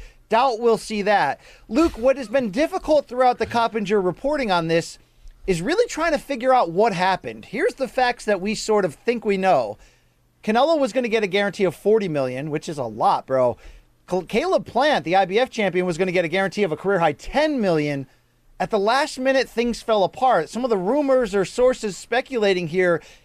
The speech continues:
is that P B C wanted to fight Canelo to sign a multi-fight deal, and he wouldn't do it. Uh, it, it's hard to know who to point the finger at, Luke.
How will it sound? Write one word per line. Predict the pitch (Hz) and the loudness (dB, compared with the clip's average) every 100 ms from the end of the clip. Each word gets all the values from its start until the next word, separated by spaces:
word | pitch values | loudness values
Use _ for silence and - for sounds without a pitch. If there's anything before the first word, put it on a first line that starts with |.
| _ | _
is | 180 147 | -6 0
that | 196 180 | 2 2
P | 214 240 | -2 -4
B | 240 | -4
C | - | -2
wanted | 247 220 214 | 0 2 2
to | 196 | -4
fight | - 202 - | 0 0 0
Canelo | - - 190 196 220 202 | -6 -6 0 2 4 2
to | 180 | 0
sign | - 190 | -2 -2
a | 165 | 0
multi-fight | 160 202 226 208 170 190 156 | 0 0 0 -2 0 -2 -2
deal, | 165 185 170 | -4 -2 -2
and | 151 | -4
he | - 202 156 120 156 | -8 -10 -10 -14 -8
wouldn't | 151 220 208 127 | 0 0 0 -6
do | 143 277 | -2 2
it. | 190 143 - _ _ _ _ _ _ _ _ _ _ | 2 2 -2 _ _ _ _ _ _ _ _ _ _
Uh, | - 180 151 | -16 -16 -10
it, | 226 208 | -8 -6
it's | 226 - | -6 -4
hard | 226 294 240 | 0 0 0
to | 254 | 0
know | 254 247 | 4 4
who | 226 254 | 2 0
to | |
point | 190 240 247 185 | 0 -2 -4 -4
the | 170 | -6
finger | - - 311 370 247 175 | -6 -8 -6 -2 2 4
at, | 147 131 | 4 0
Luke. | 160 170 233 - | 0 2 2 0